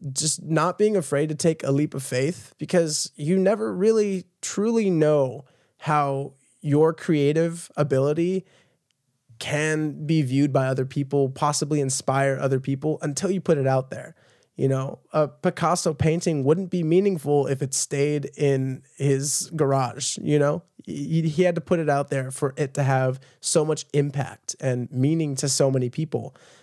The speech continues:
Um, and the same thing happened with music for me. You know, I grew up just listening, writing, and playing music. As soon as covid hit, nobody really needed an editor.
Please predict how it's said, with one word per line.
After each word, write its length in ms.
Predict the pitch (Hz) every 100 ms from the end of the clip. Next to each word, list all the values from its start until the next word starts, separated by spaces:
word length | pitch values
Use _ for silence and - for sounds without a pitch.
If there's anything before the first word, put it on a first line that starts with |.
| _ -
Um, 460 | 135 127 127 - - -
and 140 | 160
the 60 | 160
same 260 | - 175 185
thing 200 | 175 165
happened 580 | 160 160 160 151 151 - _ _
with 520 | 139 143 139 - - -
music 560 | 143 160 185 151 131 - -
for 160 | 147
me. 180 | 135 131
You 120 | 135
know, 100 | 135
I 100 | 131 127 - 143
grew 240 | 151 143
up 220 | 139 139 - -
just 320 | 147 135 - - _ _ _ _ -
listening, 680 | 139 147 - 165 160 156
writing, 460 | 135 135 139 147 143
and 120 | 131
playing 340 | 151 151 143
music. 480 | 143 196 160 139 - _ _ _ -
As 120 | 135
soon 280 | - 202 226
as 120 | 208
covid 340 | - 202 185 165
hit, 320 | 208 196 - _ _ _ -
nobody 440 | 156 185 190 208
really 300 | 185 196 196
needed 340 | 190 190 170 170
an 120 | 175
editor. 540 | 175 190 190 202 208